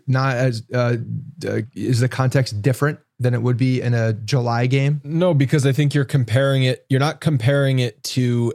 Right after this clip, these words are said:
Speaker 2: a, you're not comparing that situation to a July game. You're comparing it high leverage to no leverage in the postseason. It's all relative to within that, that circumstance.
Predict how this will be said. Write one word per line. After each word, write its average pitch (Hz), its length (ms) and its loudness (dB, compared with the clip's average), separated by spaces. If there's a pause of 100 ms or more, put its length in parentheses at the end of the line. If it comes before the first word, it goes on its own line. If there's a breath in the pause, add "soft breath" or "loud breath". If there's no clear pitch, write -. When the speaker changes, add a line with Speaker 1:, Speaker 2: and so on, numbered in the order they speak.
Speaker 2:
a, 113 360 2
you're 120 160 0
not 139 140 0
comparing 131 460 2
that 120 160 0
situation 113 580 0
to 113 140 0
a 107 100 0
July 104 380 0
game. 98 260 -2
You're 104 100 -2
comparing 104 560 0
it 98 200 -4 (540)
high 117 220 2
leverage 107 420 0
to 107 120 0
no 110 220 2
leverage 101 480 0
in 104 300 -2
the 98 80 -4
postseason. 107 760 -6
It's 117 140 -2
all 117 160 2
relative 101 640 -2
to 104 140 -2
within 98 480 -2
that, 92 260 -4
that 92 280 -4 (500)
circumstance. - 800 -8